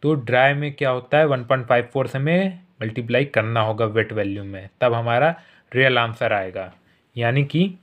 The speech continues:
to convert one M cube concrete from wet to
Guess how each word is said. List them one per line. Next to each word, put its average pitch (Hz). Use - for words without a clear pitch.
to 143
convert 135
one 147
M 139
cube 151
concrete 123
from 135
wet 143
to 156